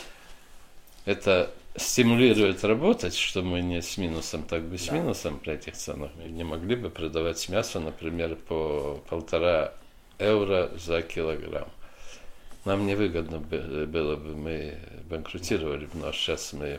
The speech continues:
Speaker 1: продаём такую цену, значит, могут сделать дешевле колбасу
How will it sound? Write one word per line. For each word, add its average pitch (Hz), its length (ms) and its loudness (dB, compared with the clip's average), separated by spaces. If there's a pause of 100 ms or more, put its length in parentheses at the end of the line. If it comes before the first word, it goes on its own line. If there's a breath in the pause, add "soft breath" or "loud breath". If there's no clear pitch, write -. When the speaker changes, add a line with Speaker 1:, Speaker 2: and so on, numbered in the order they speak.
(120)
Speaker 1:
продаём 98 480 0
такую 78 340 -4
цену, 98 380 -2
значит, 82 420 -4
могут 82 300 -2 (520 loud breath)
сделать 90 580 2
дешевле 85 540 4
колбасу 85 640 -2